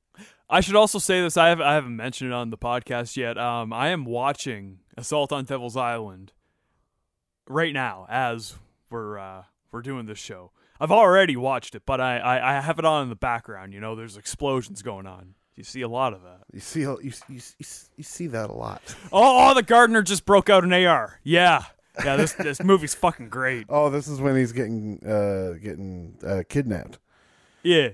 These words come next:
Speaker 2: Yeah.
Speaker 1: yeah.
Speaker 2: We'll, we'll save that. But Travis,
Speaker 1: <laughs>
Speaker 2: where was Shannon Tweed born? Was it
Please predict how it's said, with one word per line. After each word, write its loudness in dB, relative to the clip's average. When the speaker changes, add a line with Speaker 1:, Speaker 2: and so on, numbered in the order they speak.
Speaker 2:
Yeah. -2
Speaker 1:
yeah. -6
Speaker 2:
We'll, -2
we'll -6
save -6
that. -4
But -8
Travis, 0
Speaker 1:
<laughs> 2
Speaker 2:
where 4
was 0
Shannon 0
Tweed -2
born? 2
Was -2
it -10